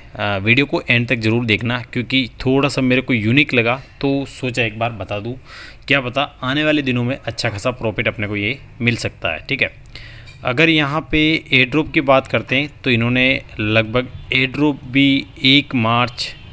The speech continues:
और बारह मार्च के बीच में एयर ड्रॉप भी यहाँ पे चल रहा है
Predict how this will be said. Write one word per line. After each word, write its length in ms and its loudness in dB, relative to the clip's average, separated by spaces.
और 200 -2
बारह 320 2
मार्च 320 0
के 120 -4
बीच 240 -2
में 160 0
एयर 100 4
ड्रॉप 220 0
भी 140 2
यहाँ 240 2
पे 60 2
चल 200 -2
रहा 180 0
है 160 -6